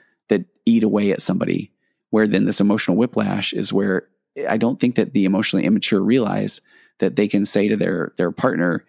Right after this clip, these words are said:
"You are a horrible person, and I don't even know why I'm with you," one minute, and then later just feel like, "Hey, we're good." Because that, that takes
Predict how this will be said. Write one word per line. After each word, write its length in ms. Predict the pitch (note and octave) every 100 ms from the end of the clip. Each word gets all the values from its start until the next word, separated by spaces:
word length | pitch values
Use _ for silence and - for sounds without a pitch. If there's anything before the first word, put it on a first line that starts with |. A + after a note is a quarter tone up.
| _
"You 240 | A2 A2+
are 80 | G#2
a 80 | G2
horrible 400 | A2 C3+ C#3 G#2+
person, 420 | - G#2 - F2
and 100 | -
I 60 | G2+
don't 120 | A#2+
even 180 | A2+ G#2+
know 360 | A2 G#2 G#2+ -
why 360 | - G2+ G#2 G#2
I'm 200 | G2 F#2+
with 220 | C3+ -
you," 300 | F2+ F2 -
one 220 | - A#2 A2
minute, 260 | F2 E2+ -
and 140 | G2
then 140 | F#2 F#2
later 400 | B2+ G#2 F#2+ - _ _ _
just 240 | - B2+ - _ _ _ -
feel 200 | G#2+ G#2+
like, 180 | G#2+ -
"Hey, 140 | F3+
we're 160 | B2 C3
good." 400 | D#3 D3+ - - _ _ _ _
Because 160 | -
that, 340 | A2 D3+ A#3 -
that 340 | A3+ G#3+ -
takes 440 | - C3+ D3+ -